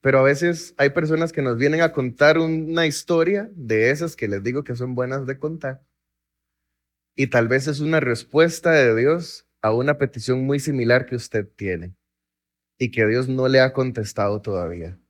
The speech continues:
O que tomó mucho tiempo para que Dios le contestara y para otra persona fue más fácil.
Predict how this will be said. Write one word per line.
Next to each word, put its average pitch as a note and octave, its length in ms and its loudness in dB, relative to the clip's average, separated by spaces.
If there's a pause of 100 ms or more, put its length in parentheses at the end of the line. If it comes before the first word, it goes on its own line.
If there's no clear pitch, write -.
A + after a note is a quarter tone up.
(2500)
O C#3 140 0
que B2 220 0
tomó B2+ 500 0
mucho D#3 360 0
tiempo D#3 360 0
para A#2 220 2
que A2 120 -6
Dios A2+ 100 0
le C3+ 120 0
contestara C3 540 -2
y C#3+ 40 -2
para G#2+ 220 0
otra A2+ 240 -6
persona G#2 340 -12
fue G2+ 120 -10
más F#2+ 220 -14
fácil. D#3+ 460 -10